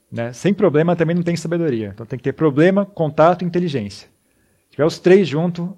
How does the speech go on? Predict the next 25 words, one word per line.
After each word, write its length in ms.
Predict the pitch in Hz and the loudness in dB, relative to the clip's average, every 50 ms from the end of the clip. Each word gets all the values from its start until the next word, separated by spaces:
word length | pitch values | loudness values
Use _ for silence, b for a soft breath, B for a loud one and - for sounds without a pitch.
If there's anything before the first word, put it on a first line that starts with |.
| _ | _
aí 240 | - 123 123 131 143 | -4 -4 -4 -4 -4
sabedoria 480 | 143 - 151 139 147 139 143 123 131 123 | -6 -6 -8 -6 -4 -4 -4 -4 -4 -6
se 120 | - - | -8 -8
manifesta, 540 | 131 131 120 - - - - - - - 110 | -10 -10 -8 -8 -10 -10 -10 -12 -18 -18 -16
né? 140 | 104 104 110 | -16 -16 -14
Se 120 | - - 120 | -14 -12 -12
mistura 340 | 123 120 - - 143 143 | -12 -12 -10 -10 -8 -8
os 80 | 139 143 | -8 -6
três 220 | - 135 123 120 | -6 -6 -6 -6
juntos, 280 | 107 123 135 131 127 120 | -6 -10 -10 -10 -8 -8
aí 120 | 123 131 | -8 -8
o 40 | 143 | -10
resultado 420 | 131 117 123 120 - 117 113 117 120 | -12 -12 -12 -10 -8 -8 -8 -8 -8
é 40 | |
sabedoria. 560 | 113 - 131 123 123 131 135 113 104 98 101 117 _ _ _ _ _ _ _ _ _ _ b b b b b b b b b b b b b b b b b b _ _ - | -12 -14 -14 -14 -14 -12 -12 -12 -12 -12 -14 -18 _ _ _ _ _ _ _ _ _ _ b b b b b b b b b b b b b b b b b b _ _ -12
Ah, 420 | 120 120 117 117 117 117 117 120 123 | -8 -6 -6 -4 -2 -2 -2 -2 -4
então 220 | 131 127 - 185 | -6 -6 -4 -2
é 40 | 220 | -2
isso, 340 | 220 175 - - - - 139 | -2 -4 -4 -8 -14 -14 -10
né? 140 | 127 123 120 | -8 -8 -6
Então 400 | 117 143 139 139 139 143 143 135 | -6 -6 -6 -4 -4 -4 -4 -6
você, 280 | 127 123 - 147 143 - - _ _ _ _ | -4 -4 -4 -4 -4 -6 -12 _ _ _ _
ah, 420 | - 147 131 127 123 120 120 117 107 - | -6 -2 0 0 2 2 0 -2 -2 -4
começa 420 | - 135 127 135 151 170 - - | -6 -4 -4 -4 -4 -4 -4 -4
aprendendo 800 | 151 147 - 151 156 147 135 120 113 151 170 180 175 170 175 175 | -4 -4 -4 -4 -4 -4 -4 -4 -2 -2 0 0 0 -2 -4 -6